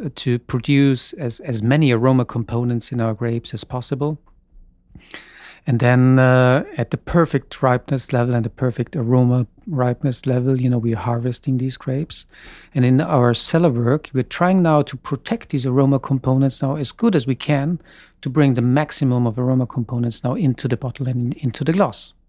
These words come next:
you know? So, uh, I think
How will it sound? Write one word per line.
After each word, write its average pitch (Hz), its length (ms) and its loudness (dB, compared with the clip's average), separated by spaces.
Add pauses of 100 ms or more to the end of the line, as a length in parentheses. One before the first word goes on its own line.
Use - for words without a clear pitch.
you 135 80 -4
know? 156 120 -4 (760)
So, 160 460 2 (480)
uh, 147 320 2
I 151 80 2
think 202 260 0